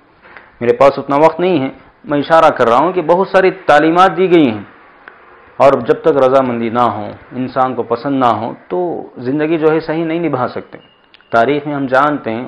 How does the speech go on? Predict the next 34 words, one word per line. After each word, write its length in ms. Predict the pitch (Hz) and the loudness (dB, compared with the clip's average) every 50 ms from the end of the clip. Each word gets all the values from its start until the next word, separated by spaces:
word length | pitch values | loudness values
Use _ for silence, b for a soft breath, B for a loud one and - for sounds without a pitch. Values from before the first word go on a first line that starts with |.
| - | -10
خود 100 | - 131 | -8 -8
ہمارے 360 | 120 117 117 117 123 123 127 | -6 -6 -4 -4 -2 -2 -2
معاشرے، 420 | 120 113 110 110 110 - 123 123 123 | -2 0 -2 -2 -2 -4 -4 -2 -2
خاندان 460 | - - 113 113 113 110 113 123 123 123 123 | -2 -2 -4 -4 -4 -2 -2 -2 -2 -2 -4
میں 100 | 123 120 123 B B B B B B B | -6 -8 -12 B B B B B B B
اور 100 | 113 113 | -10 -8
ہماری 240 | 107 117 120 123 113 - | -8 -6 -8 -8 -8 -10
سوسائٹی 400 | 127 113 - 123 117 113 127 131 | -12 -8 -2 -2 -2 0 -2 -4
میں 100 | 127 123 | -4 -2
ہم 120 | 123 120 113 | -4 -4 0
دیکھتے 300 | 120 131 139 139 - 131 | 0 0 0 0 -2 -6
ہیں 80 | 123 | -6
کتنے 240 | 127 147 143 180 185 | -4 -4 -2 0 0
اچھے 260 | 175 156 - - 180 | 0 -2 -2 -2 -2
لوگ 240 | 170 165 175 180 165 123 - B B B B B B B B B B _ | 2 2 4 4 2 2 -2 B B B B B B B B B B _
جو 220 | 117 110 139 160 | -6 0 2 2
پہلے 340 | 160 151 147 147 151 170 175 | 2 2 0 0 0 -2 -2
سے 120 | 165 170 160 | -2 -4 -4
جو 100 | 151 156 151 | -2 -2 0
ہے، 80 | 156 156 | 0 -2
جن 180 | 139 143 143 | -2 -4 -4
کے 120 | 139 143 156 | -2 -2 -2
خاندان 640 | - - 139 131 131 135 135 135 143 151 156 151 | -2 0 0 0 0 2 2 2 2 2 2 2
بلکہ 260 | 135 135 135 135 151 | 0 0 0 0 0
ان 160 | 156 147 143 139 | 0 0 0 -2
کے 120 | - 156 143 - 127 | -4 -4 -4 -2 -2
تمام 320 | 123 131 139 151 165 165 | 0 2 2 2 2 2
لوگوں 180 | 160 175 175 170 | 2 2 2 2
کو 80 | 160 | 2
جانتے 400 | 147 143 143 143 143 143 135 143 135 117 | 4 4 4 4 4 2 0 0 -2 -2
ہیں، 120 | 104 101 92 - b b b b b b b b b _ | -4 -8 -12 -18 b b b b b b b b b _
لیکن 200 | 131 139 151 151 | -6 -4 -2 -2
پھر 180 | 135 135 156 165 | 0 0 0 0
بھی 140 | 151 160 160 | 2 0 0